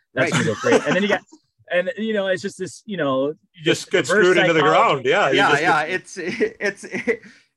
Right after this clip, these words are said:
Speaker 2: it's a prince-, it's the Princess Bride, right? Uh,
Speaker 3: Yeah.
Speaker 2: you never, never start a land war in Asia.
Speaker 1: Exactly. And then you got Derek King of his pedigree that's, you know, just gonna come in and just try and blow the doors off, and, and, and he's gonna wanna win just with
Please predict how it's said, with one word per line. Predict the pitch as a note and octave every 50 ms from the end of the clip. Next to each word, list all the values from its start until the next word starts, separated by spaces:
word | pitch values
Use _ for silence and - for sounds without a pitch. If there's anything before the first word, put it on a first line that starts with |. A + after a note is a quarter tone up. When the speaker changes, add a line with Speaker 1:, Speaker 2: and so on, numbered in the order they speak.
| _ _
Speaker 2:
it's | - D#3+ - G3 F3 C3+
a | - E3+
prince-, | C3+ - - A#3 G3+ -
it's | - - -
the | - -
Princess | - - E4+ - - A3+ F3 -
Bride, | - F3+ E3 F3+ G#3+ F3+ C3+ B2 A#2
right? | A#2+ B2+ C3+ D#3+ F3+ - -
Uh, | D#3+ D3+ D3 C#3+ C#3+ C#3 C#3
Speaker 3:
Yeah. | D#3+ F3
Speaker 2:
you | D3+
never, | D3 E3 D#3+ F3+ F3 E3+
never | E3 F#3 G3+ G#3 G3+
start | - - A#3+ G#3 G3+
a | G#3
land | F#3+ F#3+ G3 G#3 G#3+ G3
war | F#3+ G#3 G3+ G3
in | F#3+
Asia. | G3 G#3+ A#3+ F3 C#3 B2+ G#2+ G#2+ C3+ _ _ _ _ _ _ _ -
Speaker 1:
Exactly. | D3 D#3 E3 C#3 G#3 A#3 C#4 E4 - - D#3+ B2+ A2+ A#2
And | C#3+ D#3
then | E3+ F3
you | F3 F#3
got | E3 C#3
Derek | - F3+ G3+ G#3+ F#3+ _
King | - F3 E3+ F#3
of | E3+ C3+
his | A#2+ E3 F#3+ -
pedigree | _ D#3 D3+ C#3+ C3+ C3 C3+ C#3 C#3+ C#3+
that's, | C#3+ C3 A#2+ - - - - -
you | C#3+ C3
know, | B2+ A#2+ A#2 A2
just | G#2+ A2+ A2 -
gonna | - A2+ G#2
come | - - C#3 C#3+ C3+
in | C3 C#3 D3+
and | C3+ B2
just | A#2 A2 -
try | - B2+
and | A#2 A2
blow | A#2 A#2+ B2 A#2+
the | A#2+
doors | A2+ B2 B2 B2+ B2+ B2 -
off, | B2+ B2+ C3 C3+ _ -
and, | A2 G#2+ A2
and, | - A2 A2 A2 A2+
and | A#2 A2+ A2
he's | A2+ C3 D3 -
gonna | D3+ C3
wanna | B2+ B2+ B2 B2
win | A#2+ A#2+ B2 C3 D3
just | C#3+ - - -
with | A2